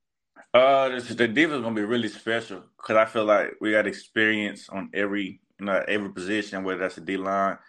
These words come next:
Obviously, like you said, we got two best linebackers in the country, and we got one of the top corners in the, uh, you know,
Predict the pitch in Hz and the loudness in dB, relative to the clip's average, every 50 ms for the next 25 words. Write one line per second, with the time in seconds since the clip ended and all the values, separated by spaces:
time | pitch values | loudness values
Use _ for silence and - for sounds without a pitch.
0 | _ _ _ _ _ - 98 104 104 98 98 92 92 90 92 90 - 95 95 95 | _ _ _ _ _ 0 2 2 2 2 0 -2 -2 -2 -2 -6 -6 -4 -4 -4
1 | 92 - 92 80 - - 82 - _ - - 104 95 82 90 98 98 98 104 98 | -2 -4 -4 -6 -6 -10 -20 -20 _ -6 -2 -2 -2 0 -2 -2 -2 -2 0 0
2 | 101 101 95 90 90 98 92 92 90 92 90 85 - - - 104 104 101 - 98 | 2 2 0 0 -2 -2 -2 -4 -6 -8 -8 -10 -8 -4 -2 -2 -2 -2 -4 -8
3 | 98 95 - _ _ _ - - _ _ _ - 95 92 95 98 95 101 98 92 | -10 -10 -12 _ _ _ -20 -20 _ _ _ -6 -6 -4 -2 0 4 4 4 4
4 | 92 95 95 90 80 - - 98 98 95 - - 107 104 104 101 98 92 90 92 | 2 0 -4 -6 -4 0 2 4 4 2 0 -4 -4 -2 -2 -2 -4 -4 -4 -6
5 | 95 92 90 - 90 92 90 90 90 85 73 90 92 92 90 90 82 - | -6 -6 -4 -2 0 2 2 4 2 2 0 -2 -6 -4 -4 -6 -6 -8